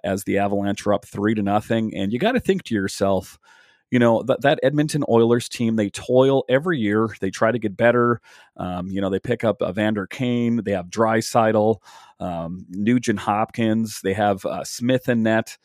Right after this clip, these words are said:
You know, it just seems like, you know, that's, that's another weakness. If I was just gonna take a look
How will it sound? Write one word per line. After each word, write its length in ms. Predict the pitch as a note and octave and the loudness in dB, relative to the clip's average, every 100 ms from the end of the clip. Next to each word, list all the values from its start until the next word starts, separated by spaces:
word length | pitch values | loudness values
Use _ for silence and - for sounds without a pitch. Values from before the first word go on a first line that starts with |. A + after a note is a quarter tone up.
| _ _ _ | _ _ _
You 80 | G#2+ | 0
know, 140 | A2+ A#2 | 0 0
it 80 | |
just 240 | B2 D3 - | 0 -2 0
seems 300 | D3 D3 B2+ | -2 0 2
like, 260 | A#2+ A#2 - | 2 2 -2
you 100 | B2+ | -2
know, 160 | A2+ | -2
that's, 340 | B2+ C3 - - | 0 0 -2 -2
that's 180 | C3+ C3+ | 0 0
another 240 | C3 B2+ G#2+ | 2 2 4
weakness. 540 | A2 C3 G#2 G2 - | 2 0 0 0 -2
If 100 | - | 0
I 120 | A2 | 2
was 120 | A2 | 4
just 180 | G#2 A2 | 2 -2
gonna 140 | G#2+ G2 | -2 -2
take 260 | - G#2+ | -2 -2
a 40 | G2 | 0
look 360 | G2 G#2 - | 2 0 -2